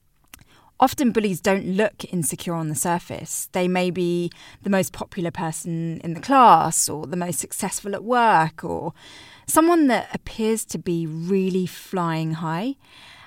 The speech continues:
And so often bullies come across as being so intimidating because they are the most popular person around. And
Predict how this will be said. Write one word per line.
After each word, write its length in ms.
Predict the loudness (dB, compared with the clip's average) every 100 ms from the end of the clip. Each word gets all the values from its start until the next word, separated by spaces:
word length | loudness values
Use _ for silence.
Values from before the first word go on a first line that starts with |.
| -2
And 140 | 0
so 240 | 4 4 4
often 720 | 0 -2 -2 -2 0 0 -2 -4 -4
bullies 800 | 0 0 0 -2 -4 -4 -6 -8 _ _ -8
come 180 | 0 0
across 340 | 0 -4 -4
as 100 | -8
being 420 | -6 -4 -4 -6 -6
so 380 | -4 0 0 2
intimidating 1080 | 0 -2 -2 -2 -2 -8 -10 -14 -12 -12 -12
because 600 | -8 -4 -2 -2 -2 -6 -14 -20 -20 _ _ -12
they 600 | -2 2 4 2 0 -2 -6 _
are 640 | 2 4 4 4 2 2 -2 0
the 80 | 2
most 240 | 2 2
popular 400 | -6 -4 -2 -2
person 560 | -2 -2 -2 -8 -10 -14 _ _
around. 600 | -4 -2 -2 -4 -10 -14 -16 _ _ -20 -20 -20 _ _ _ _ -2
And 540 | 4 6 6 4 2